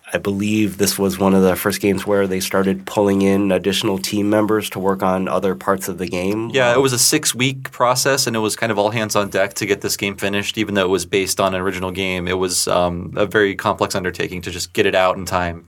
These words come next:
Speaker 2: you know, for
Speaker 1: Right.
Speaker 2: Christmas.
Speaker 1: Yeah, so one other thing that's happening at this time in Activision's history is, like, you know, eighty-three through eighty-six is, uh, the original founders are leaving,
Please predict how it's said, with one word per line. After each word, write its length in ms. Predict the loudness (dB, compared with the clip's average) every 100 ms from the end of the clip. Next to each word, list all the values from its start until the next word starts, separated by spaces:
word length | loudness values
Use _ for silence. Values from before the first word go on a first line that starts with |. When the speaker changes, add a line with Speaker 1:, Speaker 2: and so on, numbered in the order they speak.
| _
Speaker 2:
you 100 | -6
know, 60 | -4
for 60 |
Speaker 1:
Right. 80 | -2
Speaker 2:
Christmas. 500 | -2 -4 -6 -10 -12 -14 -20 -20 -4
Speaker 1:
Yeah, 140 | -2
so 180 | 0 -2
one 180 | 0 0
other 180 | 0 0
thing 180 | 0 0
that's 160 | -2
happening 420 | -2 -2 0 -2
at 80 | -4 -10 _ -20 _ _ _ -2
this 240 | 0 0
time 320 | 0 0 0
in 80 | 0
Activision's 600 | 0 0 -2 -2 -4 -4
history 480 | -4 -2 0 0 0
is, 300 | -2 -4 -2
like, 220 | -4 -4
you 40 |
know, 60 | -2
eighty-three 1040 | 0 0 0 -2 -4 -8 -2 2 4 2
through 280 | 0 -2 0
eighty-six 680 | 0 -2 -2 0 2 0 -2
is, 260 | -2 -4 -8 -14 -18 -20 _
uh, 300 | -2 -2 -4 -4
the 140 | -2
original 400 | 0 0 0 0
founders 540 | 0 0 0 -2 -2
are 100 | -2
leaving, 400 | -4 -6 -10 -12